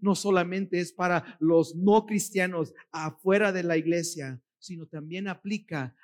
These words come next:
aquí adentro, en medio de nosotros.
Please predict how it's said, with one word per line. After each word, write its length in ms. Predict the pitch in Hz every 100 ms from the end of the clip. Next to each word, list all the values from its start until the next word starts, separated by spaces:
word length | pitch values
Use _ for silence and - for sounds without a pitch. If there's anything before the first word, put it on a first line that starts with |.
| _
aquí 340 | 147 - 190
adentro, 720 | 190 170 196 180 - 135 123 123 _ -
en 200 | 156 160
medio 300 | 170 170 165
de 120 | 151
nosotros. 920 | 147 131 143 143 - 117 - - _